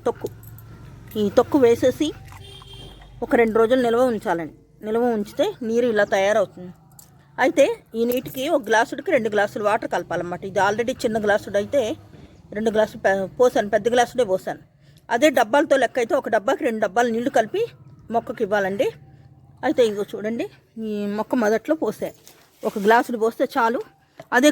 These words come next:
కుండీల్లో అయితే గనక చిన్న గ్లాస్ పోస్తే సరిపోతుంది. ఎందుకంటే పూర్తిగా కన్నం కిందకి కారకూడదండి, పోతే ప్రోటీన్లు అన్నీ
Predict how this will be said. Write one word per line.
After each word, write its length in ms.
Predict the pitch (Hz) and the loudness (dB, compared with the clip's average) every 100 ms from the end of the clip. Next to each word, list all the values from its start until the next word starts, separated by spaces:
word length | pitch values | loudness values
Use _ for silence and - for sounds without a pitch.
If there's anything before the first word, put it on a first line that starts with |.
| 302 | 4
కుండీల్లో 360 | 262 285 285 269 | 2 2 2 2
అయితే 180 | 233 262 233 | 0 -4 -6
గనక 180 | 240 254 233 - _ _ _ _ - | -6 -6 -8 -10 _ _ _ _ -2
చిన్న 180 | 285 269 | 0 4
గ్లాస్ 200 | 254 254 240 | 2 2 -6
పోస్తే 220 | 233 294 240 | -6 -4 -4
సరిపోతుంది. 460 | 190 175 - 175 - _ - - 240 | -4 -8 -10 -14 -16 _ -20 -10 0
ఎందుకంటే 420 | 269 311 254 269 269 - | 2 4 2 2 0 0
పూర్తిగా 360 | 285 277 277 277 269 | -4 -2 0 0 -2
కన్నం 300 | 233 247 254 - | -2 0 -2 -2
కిందకి 300 | 240 262 254 - | -4 -4 -4 -2
కారకూడదండి, 600 | 226 240 220 165 156 156 _ _ - - - - | 0 0 -4 -6 -10 -12 _ _ -20 -20 -18 -2
పోతే 220 | 254 247 294 262 | 0 2 0 0
ప్రోటీన్లు 360 | 240 285 277 | 0 2 2
అన్నీ 140 | 247 | 2